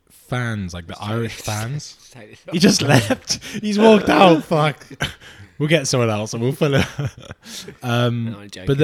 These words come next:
Speaker 1: the, the fan, like, his backing is unreal. Like, not, it's a little bit personality. It's a little bit, like, there's not that many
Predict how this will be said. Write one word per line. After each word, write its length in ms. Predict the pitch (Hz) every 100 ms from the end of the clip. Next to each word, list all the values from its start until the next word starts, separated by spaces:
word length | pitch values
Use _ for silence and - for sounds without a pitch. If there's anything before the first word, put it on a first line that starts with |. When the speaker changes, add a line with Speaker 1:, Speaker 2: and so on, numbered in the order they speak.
| -
Speaker 1:
the, 60 |
the 180 | 127 127
fan, 480 | - - 151 175 127
like, 180 | 110 -
his 300 | - 180 139
backing 560 | - 117 110 - 95
is 160 | 85 98 _
unreal. 640 | 107 104 98 92 90 92 82
Like, 220 | 90 110
not, 240 | 131 135 _ _ _
it's 120 | -
a 40 | 131
little 200 | 180 156
bit 140 | 147
personality. 600 | 143 139 - 120 120 120
It's 240 | 110 104 -
a 40 |
little 180 | 110 117
bit, 320 | 107 101 -
like, 260 | 95 92 _ -
there's 120 | - 143
not 220 | 143 - _ _ _ _
that 320 | 113 127 -
many 200 | 117 101